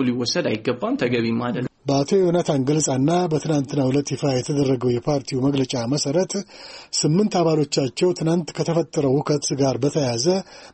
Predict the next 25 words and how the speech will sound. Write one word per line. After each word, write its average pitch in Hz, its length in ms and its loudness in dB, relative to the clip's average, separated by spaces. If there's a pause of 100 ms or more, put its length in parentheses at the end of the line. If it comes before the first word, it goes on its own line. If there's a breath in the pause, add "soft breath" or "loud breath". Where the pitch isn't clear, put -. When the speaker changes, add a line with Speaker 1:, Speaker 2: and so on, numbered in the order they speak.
Speaker 2:
መታሰራቸውንና 151 1040 0
ከእነዚህም 117 520 0
መካከል 151 440 0 (400 loud breath)
ሦስቱ - 420 0
በመጪው 170 420 2
ግንቦት 135 460 2
ለሚደረገው 135 640 0
ሀገር 123 220 -2
አቀፍ 120 260 -6
ምርጫ 123 260 -6 (560 loud breath)
እጩዎች 147 440 0 (280)
ናቸው። 127 440 0 (680 loud breath)
በዚህ 135 260 2
አኳያ 131 480 0
ህገወጥ 131 420 -2
ተግባር 120 320 -2
የፈጸመው 123 540 0 (360 loud breath)
መንግስት 156 380 0
እንጂ 120 180 -4 (140)
ሰማያዊ 165 400 0
ፓርቲ 123 320 -4
አይደለም 123 420 0
ይላሉ። 120 300 -4 (600 soft breath)
ከግንቦት 156 520 2
ሰባት 151 400 0